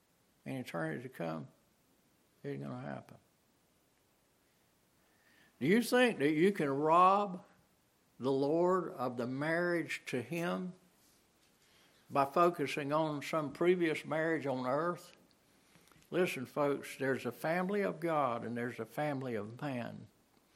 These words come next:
And the family of man, as we have ever known it, is gonna fade away. You may not believe that,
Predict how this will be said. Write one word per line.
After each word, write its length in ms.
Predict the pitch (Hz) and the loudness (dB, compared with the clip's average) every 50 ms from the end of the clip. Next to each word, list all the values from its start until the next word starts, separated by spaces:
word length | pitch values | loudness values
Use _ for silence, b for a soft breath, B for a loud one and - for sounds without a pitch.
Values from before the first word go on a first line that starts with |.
| b b b b b b b b b b b b b b b _ _ _ _ _ _ _ _ _ _ _ _ _ - - _ _ _ _ _ _ _ - | b b b b b b b b b b b b b b b _ _ _ _ _ _ _ _ _ _ _ _ _ -20 -20 _ _ _ _ _ _ _ -6
And 100 | 123 131 | -2 -2
the 60 | 123 | -2
family 440 | 120 - 175 180 208 226 240 254 247 | 0 4 6 6 6 8 6 8 8
of 180 | 220 196 165 165 | 8 6 6 4
man, 420 | 180 185 196 196 185 170 147 135 | 2 2 2 4 4 2 2 2
as 180 | 127 127 123 - | 0 -2 -2 -2
we 180 | 160 160 156 | 0 2 2
have 180 | 147 127 120 - - - | 4 2 2 0 -2 0
ever 260 | 165 170 165 175 180 | 0 2 2 2 0
known 300 | 180 185 185 175 143 113 | -2 -2 -2 -2 -2 -4
it, 80 | 107 - _ _ _ _ _ _ _ _ _ _ _ _ _ - | -8 -12 _ _ _ _ _ _ _ _ _ _ _ _ _ -6
is 200 | - 135 123 127 | -4 -4 -2 -2
gonna 240 | 139 131 127 113 107 - - | -4 -6 -6 -6 -8 -10 -4
fade 220 | - 165 160 165 151 | -2 0 0 0 0
away. 460 | 156 151 156 156 143 131 110 101 - - | -2 -2 -2 -2 0 -2 -2 -4 -4 -2
You 160 | 147 165 185 | 2 2 4
may 220 | 196 208 214 214 | 6 6 4 4
not 300 | 208 196 196 196 180 151 | 4 4 2 0 0 0
believe 340 | 147 180 196 202 208 196 185 | 0 4 6 6 4 4 4
that, 400 | 208 208 214 226 233 233 226 - | 2 4 4 4 2 0 -6 -12